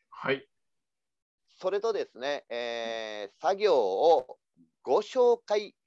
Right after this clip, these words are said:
Speaker 2: いただければですね、
Speaker 1: はい。
Speaker 2: また、えー、さらに二十パーセントキャッシュバック、もしくは商品券、
Speaker 1: おう。
Speaker 2: うん、ギフト券等で、
Speaker 1: はい。
Speaker 2: え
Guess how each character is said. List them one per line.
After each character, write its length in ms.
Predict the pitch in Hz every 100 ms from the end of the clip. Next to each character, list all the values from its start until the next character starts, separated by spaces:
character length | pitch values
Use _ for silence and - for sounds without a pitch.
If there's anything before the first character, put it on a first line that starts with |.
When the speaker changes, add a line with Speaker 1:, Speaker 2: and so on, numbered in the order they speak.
| _ _ _ _
Speaker 2:
い 100 | 180
た 120 | 208
だ 100 | 185
け 140 | 175 175
れ 100 | 117
ば 120 | 80
で 80 | _ -
す 60 |
ね、 180 | 113 107 _ _
Speaker 1:
は 120 | 123
い。 120 | 104 - _ _ -
Speaker 2:
ま 120 | 151
た、 240 | 123 - _
え 480 | 101 101 95 90 87
ー、 20 | -
さ 100 | 131
ら 100 | 127
に 180 | 117 85 _ _ _ _ _ _ _ _ _ _ _ _ _ _ 80
二 220 | 101 151
十 200 | 147 202 _ -
パ 200 | 196 190
ー 20 |
セ 220 | - 240
ン 100 | 196
ト 240 | - 80 - _
キ 120 | - 170
ャ 100 | 175
ッ 80 |
シ 160 | - 185
ュ 40 |
バ 180 | 156 151
ッ 40 | - _ -
ク、 180 | 98 98
も 140 | 160
し 100 | - -
く 60 |
は 140 | 117 71
商 260 | - 147
品 320 | 143 139 131 123 -
券、 280 | 95 80 - _ 98
Speaker 1:
お 40 |
う。 40 |
Speaker 2:
う 100 | 95 92
ん、 60 |
ギ 120 | 110
フ 80 | 160
ト 140 | - 175
券 240 | 127 90 _
等 200 | 165 135
で、 180 | 69 - _ _ _
Speaker 1:
は 100 | 123
い。 120 | 113 - _ _ _ _ _ _ _ _ _ _
Speaker 2:
え 1500 | 104 101 98 92 90 87 82 71 67 57 53 50 50 -